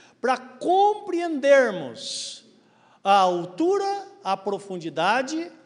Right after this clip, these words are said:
a largura e o comprimento do amor de nosso Senhor Jesus Cristo. Então esse amor, ele tem uma dimensão muito grande, porque foi o amor que fez com que Jesus viesse do céu para nos alcançar. Imagine se Jesus não tivesse vindo.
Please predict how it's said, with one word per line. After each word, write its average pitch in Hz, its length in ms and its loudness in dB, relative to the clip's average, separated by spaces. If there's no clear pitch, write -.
a 175 120 -4
largura 175 840 -2
e 208 120 -4
o 226 120 -4
comprimento 214 1000 -10
do 139 140 -10
amor 135 300 -6
de 123 120 -10
nosso 123 260 -12
Senhor 120 320 -10
Jesus 117 340 -14
Cristo. - 400 -20
Então 381 140 2
esse - 160 -4
amor, 220 420 4
ele 285 120 -6
tem 392 100 -4
uma 381 60 -6
dimensão 302 360 -6
muito 349 200 -10
grande, 180 400 -4
porque 262 260 -4
foi 339 180 0
o 330 80 8
amor 302 460 6
que 302 120 -8
fez 294 220 -4
com 269 140 -8
que 262 120 -10
Jesus 226 420 -4
viesse 220 280 -6
do 202 100 -12
céu 220 480 -2
para 226 180 -2
nos 226 180 -6
alcançar. 214 580 -8
Imagine 269 400 -2
se 262 80 -10
Jesus 240 280 -6
não 226 80 -8
tivesse 190 420 -6
vindo. 131 320 -14